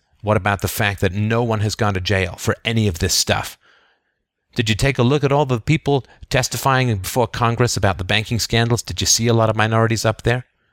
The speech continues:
To oppose the Fed is to oppose the exploitation and destruction of minority culture throughout the U S. To be pro-Federal Reserve is to be a racist, factually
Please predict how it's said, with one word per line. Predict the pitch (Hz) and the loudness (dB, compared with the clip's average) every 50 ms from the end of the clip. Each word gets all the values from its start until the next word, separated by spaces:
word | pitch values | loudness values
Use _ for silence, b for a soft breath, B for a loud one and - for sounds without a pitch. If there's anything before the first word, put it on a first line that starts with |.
| _ _ _ | _ _ _
To | - 127 | 0 0
oppose | 107 - 120 135 143 135 - | 0 2 2 2 2 2 0
the | - 104 | -2 -4
Fed | - - - 151 143 107 92 95 - - - _ _ _ _ _ _ _ _ _ | -4 0 0 0 0 0 -4 -6 -10 -12 -16 _ _ _ _ _ _ _ _ _
is | - 135 127 - - | 0 2 2 2 0
to | - 123 107 | 0 2 2
oppose | 95 - - 113 131 131 113 98 - | 2 0 0 0 2 2 2 2 0
the | 117 95 | 0 -2
exploitation | 101 101 - - 110 101 90 - 117 110 101 - 101 | -2 -2 -2 0 0 0 2 2 0 0 0 0 -2
and | 92 87 | -2 -2
destruction | 90 - - - - 131 131 - - 101 - b b b b b b b b | -2 -4 -2 0 0 0 0 -2 -6 -8 -10 b b b b b b b b
of | 85 82 | -6 -2
minority | 95 90 92 101 107 107 101 98 | 0 0 2 4 2 2 2 0
culture | - - 107 107 - - 98 82 | 0 0 0 0 2 0 -2 -2
throughout | - - 104 104 110 101 | 0 0 0 0 0 0
the | - 101 | 0 0
U | 98 98 95 95 | 2 2 2 2
S. | 90 90 - - - b b b | 0 0 -2 -4 -6 b b b
To | - 117 | 0 0
be | 101 107 101 98 95 - - _ _ _ | 2 4 2 2 2 0 -4 _ _ _
pro-Federal | - - 131 127 127 127 135 - - - - - - 135 123 107 110 110 | -2 0 2 2 2 2 0 -2 -6 -12 -12 -4 0 0 0 2 2 2
Reserve | 104 98 90 101 120 127 123 110 95 90 - - _ _ | 2 2 2 0 0 2 2 2 2 0 -2 -6 _ _
is | 123 123 110 - - | 0 0 2 2 0
to | - - 113 104 | 2 0 0 0
be | 92 - 139 127 110 104 98 - - | 0 0 2 2 4 4 2 2 2
a | 110 107 107 | 0 0 0
racist, | 95 92 120 131 135 - - - - - - - - - _ _ _ _ _ _ _ | 0 0 0 0 0 0 -2 0 0 -2 -2 -2 -6 -14 _ _ _ _ _ _ _
factually | - - 110 104 98 - - 98 92 - - | -4 -2 -2 0 0 -2 -2 -2 -2 -2 -4